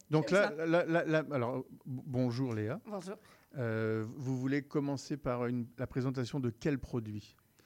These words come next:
Speaker 1: Alors déjà, on, on va dire, euh, on, on est sur tous les, peut-être pas tous les continents, mais on, on va du rhum jusqu'au brandy espagnol,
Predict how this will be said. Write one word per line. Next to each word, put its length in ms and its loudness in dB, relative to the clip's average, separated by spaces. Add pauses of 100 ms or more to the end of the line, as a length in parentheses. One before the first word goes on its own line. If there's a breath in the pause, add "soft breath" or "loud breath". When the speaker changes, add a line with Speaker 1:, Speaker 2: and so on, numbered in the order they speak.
(140 loud breath)
Speaker 1:
Alors 200 0 (180)
déjà, 280 2 (100)
on, 80 -2
on 240 -2
va 160 2
dire, 220 0
euh, 160 -2
on, 500 -4
on 80 -4
est 80 0
sur 220 -10
tous 240 -6
les, 500 0 (240 soft breath)
peut-être 160 -4
pas 100 0
tous 140 -4
les 100 0
continents, 520 -4
mais 180 0
on, 380 -2
on 40 0
va 140 2
du 200 -2
rhum 360 0 (380 soft breath)
jusqu'au 340 -2
brandy 340 0
espagnol, 600 -2